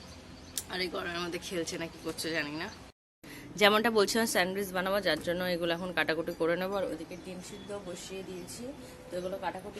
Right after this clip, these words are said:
করে রেডি করে রাখি। তোমার দাদাভাই আসলে গরম গরম, মানে, উম, করে তারপরে সার্ভ করবো, মানে দুজন মিলে খাবো। তো এগুলো আমি রেডি করে রাখি ততক্ষণ। তো ভালো একটা তোমাদের সঙ্গে বাইরের ওয়েদারটা শেয়ার করে, দেখতেই পাচ্ছ একটু একটু হাওয়া হচ্ছে, আর এদিকে একদম রোদ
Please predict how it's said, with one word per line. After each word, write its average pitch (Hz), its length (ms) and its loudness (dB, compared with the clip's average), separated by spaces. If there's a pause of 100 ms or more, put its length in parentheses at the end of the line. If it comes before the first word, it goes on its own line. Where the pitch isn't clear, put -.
করে 202 180 -4
রেডি 190 300 -2
করে 202 160 -2
রাখি। 208 200 -2
তোমার 208 220 -8
দাদাভাই 180 400 -6
আসলে 175 220 -12 (160)
গরম 165 240 -8
গরম, 180 240 -6
মানে, 170 360 -8
উম, 175 400 -10
করে 190 380 -4 (300)
তারপরে 143 360 -6
সার্ভ 175 140 -6 (100)
করবো, 156 320 -6
মানে 165 120 -8
দুজন 175 320 -10
মিলে 190 180 -10 (120)
খাবো। 151 200 -10 (520)
তো 175 60 -8
এগুলো 190 240 -6
আমি 214 100 -8
রেডি 202 280 -4
করে 226 220 -8
রাখি 196 200 -6
ততক্ষণ। 254 340 -10 (540)
তো 240 100 2
ভালো 240 160 4
একটা 240 180 0
তোমাদের 233 260 -2
সঙ্গে 254 200 -2
বাইরের 208 440 4
ওয়েদারটা 208 560 0 (140)
শেয়ার 190 320 -2
করে, 208 180 -4
দেখতেই 196 380 -8
পাচ্ছ 180 280 -6
একটু 185 240 -8
একটু 185 160 -8
হাওয়া 185 300 0
হচ্ছে, 196 560 -2
আর 175 300 2
এদিকে 180 240 -4
একদম 180 380 -6
রোদ 185 220 -6